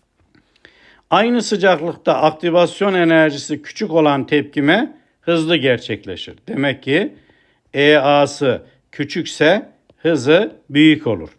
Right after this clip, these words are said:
Aktivasyon enerjisi büyük olan tepkimelerin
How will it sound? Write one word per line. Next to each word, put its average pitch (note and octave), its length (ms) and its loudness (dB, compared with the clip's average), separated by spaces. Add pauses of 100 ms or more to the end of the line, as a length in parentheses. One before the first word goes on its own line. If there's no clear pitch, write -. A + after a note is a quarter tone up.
(640)
Aktivasyon D#3 720 2
enerjisi D3 640 4
büyük D3+ 300 2
olan B2+ 460 0
tepkimelerin B2+ 960 -4